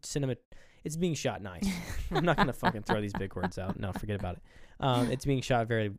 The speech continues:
Speaker 1: like, well done. So
Speaker 2: <laughs> Very well done. <laughs> How do you want your steak? Very well done.
Speaker 1: No, I don't. I want it rare. Mm, medium.
Speaker 2: Okay.
Speaker 1: Medium.
Speaker 2: Anyways.
Speaker 1: Okay. So let's get into a ranking and see, uh, how well it did.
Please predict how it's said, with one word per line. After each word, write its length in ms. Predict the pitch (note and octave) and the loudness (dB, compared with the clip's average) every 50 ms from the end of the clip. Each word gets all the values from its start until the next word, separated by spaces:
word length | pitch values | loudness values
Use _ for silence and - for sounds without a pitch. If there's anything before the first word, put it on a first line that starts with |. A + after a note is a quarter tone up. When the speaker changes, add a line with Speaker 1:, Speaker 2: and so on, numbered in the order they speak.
| _ - | _ -6
Speaker 1:
like, 160 | - G#2+ G2+ - | -4 -4 -2 0
well 200 | G#2+ G#2 G2 G2 | 0 0 0 0
done. 300 | F#2+ G#2 F#2+ F2 D#2+ D2 - | -2 -2 -2 -4 -4 -8 -10
So 160 | - - - A3+ | -4 0 2 4
Speaker 2:
<laughs> 220 | G#3+ G3 F#3+ - | 4 4 4 6
Very 180 | G3 F#3+ G3 F3+ | 6 6 6 6
well 160 | F3+ E3+ F3+ | 6 4 4
done. 280 | - - - F#3+ G#3 E3 - - - - - - - - - | 4 4 4 4 4 2 0 -8 -18 -20 -20 -20 -20 -20 -14
<laughs> 420 | - B3+ C#4+ - A3 - - - | -8 -6 -4 -4 -4 -6 -4 0
How 140 | F3+ A#3+ A#3+ | 4 6 8
do 80 | A#3+ | 10
you 80 | C4+ B3 | 10 12
want 180 | G3 F#3+ - F#2 | 10 10 8 8
your 140 | D#3+ E3+ | 2 0
steak? 320 | - - - - D#2+ - - | 0 0 -2 -2 -2 -2 2
Very 220 | - G#3+ A3+ B3 C#4 | 4 6 8 8 8
well 240 | G3+ G3 F#3+ F#3 | 8 8 8 8
done. 260 | F3+ F3 B2+ B2+ - - - - _ _ - - - - | 6 4 2 0 -2 -6 -10 -16 _ _ -20 -20 -10 -4
Speaker 1:
No, 320 | B2 B2 A#2+ A2+ A2+ A#2+ B2 | -2 0 2 2 2 2 2
I 40 | B2 | 2
don't. 240 | A#2 G#2+ G#2 G2+ - G#2 | 0 0 -2 -2 -4 -4
I 20 | |
want 160 | G#2+ G#2+ G2+ | -4 -4 -6
it 60 | F#2+ - | -6 -6
rare. 440 | - G2+ G2+ G2 F#2+ F#2 F#2 A2 - - - - - - - - - - - - - - | -4 -2 0 0 0 -2 -4 -6 -10 -14 -18 -18 -18 -18 -18 -14 -12 -12 -12 -10 -10 -12
Mm, 580 | A#2 G#2+ G2+ G2 F#2 F2 F2 E2+ E2 E2 E2+ | -12 -10 -10 -10 -10 -10 -10 -10 -10 -12 -12
medium. 760 | - G2+ G#2+ A2+ A#2 A#2 A#2 A2+ G#2+ F#2+ F#2 F2+ E2+ E2 - - - | -10 -10 -8 -6 -6 -6 -6 -6 -6 -8 -8 -10 -10 -12 -2 4 6
Speaker 2:
Okay. 460 | A#3+ B3 - - G3+ F3 - - - - - - | 6 6 6 4 0 0 0 -2 -4 -10 -10 0
Speaker 1:
Medium. 160 | - F3 A3+ | 4 8 8
Speaker 2:
Anyways. 520 | A#3+ A#3 A#3 A3+ G#3 F#3 E3+ E3+ F3+ - - D3 | 10 10 10 8 8 8 6 4 0 -2 0 4
Speaker 1:
Okay. 280 | D3 C#3+ - - G#2 G2 - - - - - - - - | 4 4 6 4 2 2 0 -10 -14 -16 -18 -20 -18 -14
So 460 | - - - C3 A#2 A2+ A2 G#2 G#2 - - | -8 -2 2 4 6 6 6 4 2 -2 0
let's 240 | - C3 C#3 C#3+ - | 4 4 4 4 4
get 140 | - E3+ D#3 | 0 0 2
into 260 | D3+ C3+ - - A#2+ | 2 2 2 2 2
a 60 | A2 | 4
ranking 420 | G#2+ G#2+ A2 B2 A#2+ - G2+ F#2 F2+ | 4 2 2 2 0 0 -2 -2 -2
and 140 | F2 G#2 - | -6 -6 -6
see, 480 | - - A2 G2+ G2+ G2+ G2 F#2+ G2 - - | -6 -4 -4 -2 -2 -2 -4 -4 -6 -8 -10
uh, 280 | - G2 F#2+ F#2 F2+ E2+ - - - | -10 -10 -10 -10 -10 -12 -14 -16 -14
how 160 | - - A2 | -8 -6 -6
well 220 | G#2+ G#2 G2+ G2 F#2+ | -4 -4 -4 -4 -6
it 100 | G2 - | -6 -8
did. 180 | E2 D#2 D2 | -8 -10 -10